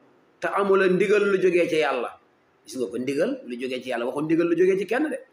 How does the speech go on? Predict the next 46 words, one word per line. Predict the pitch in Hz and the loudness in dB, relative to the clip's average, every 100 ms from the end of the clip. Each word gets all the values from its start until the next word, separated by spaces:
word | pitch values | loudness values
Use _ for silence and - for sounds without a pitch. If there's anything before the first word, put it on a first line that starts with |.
| - | -10
ndigal | 147 160 175 | -2 0 2
lu | 151 | 2
jógee | 156 135 | 0 -2
ci | 135 | -4
Yàlla. | 120 101 - _ | -6 -8 -18 _
Ndigal | 156 180 185 | 0 2 4
lu | |
jógee | 170 175 160 | 4 4 2
ci | |
Yàlla | 156 151 | 0 -2
mooy | 147 143 | -2 -2
lan? | 143 - _ _ _ - | -4 -8 _ _ _ -8
Mooy | 139 143 | -2 -2
ndigal | 139 143 151 151 139 | -2 -4 0 -2 -2
lu | 139 | -6
jógee | 135 127 127 - | -8 -6 -6 -6
ci | 135 - _ _ _ _ _ | -10 -14 _ _ _ _ _
ku | - 131 - _ _ - 120 | -12 -10 -12 _ _ -16 -8
xalifa | 131 127 120 | -6 -4 -2
bi | 107 | -4
Yàlla. | 95 - _ _ _ _ _ _ _ _ _ _ _ _ | -8 -12 _ _ _ _ _ _ _ _ _ _ _ _
Yàlla | 117 117 123 | -8 -4 -2
moom | 131 165 160 | -2 -2 2
doo | 180 196 | 2 2
am | 190 165 | 0 0
moom | 190 | 0
ndigal | 196 196 175 | 0 0 0
lu | 151 | 0
jógee | 143 127 | -2 -4
ci | 123 | -6
moom, | 110 | -4
waaye | 139 156 | -4 -2
ndigal | 156 208 233 | 0 0 0
lu | 226 | 0
jógee | 185 175 175 | 2 2 2
ci | |
xalifa | 175 180 160 147 | 0 -2 0 -2
bi | 147 | -2
Yàlla | 131 113 - _ _ _ _ - | -4 -6 -12 _ _ _ _ -8
la | 123 117 | -2 -2
wax. | - - _ _ - | -4 -10 _ _ -8
"من | 131 127 | -6 -4
تصدر | 160 160 147 139 | -4 -4 -4 -2
للمشيخة | 139 131 135 123 123 123 | -2 -2 -4 -6 -10 -10
قبل | 120 127 131 | -8 -6 -6
وجود | 123 120 127 | -6 -8 -12